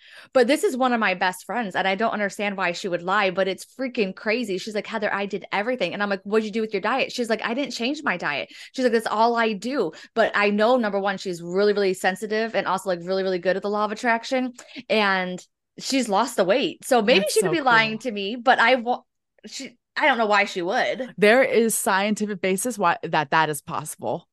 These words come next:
Speaker 2: That does, people do that all the time. Think about all the athletes out there that visualize their perfect games and then they ha-, and then it happens. Like, this
Speaker 1: Yes.
Speaker 2: is so powerful. My favorite quote is,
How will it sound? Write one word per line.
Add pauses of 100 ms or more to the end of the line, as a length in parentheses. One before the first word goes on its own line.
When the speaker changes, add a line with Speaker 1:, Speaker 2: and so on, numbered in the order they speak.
(120)
Speaker 2:
That
does,
people
do
that
all
the
time. (220)
Think
about
all
the
athletes
out
there
that
visualize
their
perfect
games
and
then
they
ha-,
and
then
it
happens. (340)
Like,
this
Speaker 1:
Yes.
Speaker 2:
is (160)
so
powerful. (200)
My
favorite
quote (240)
is,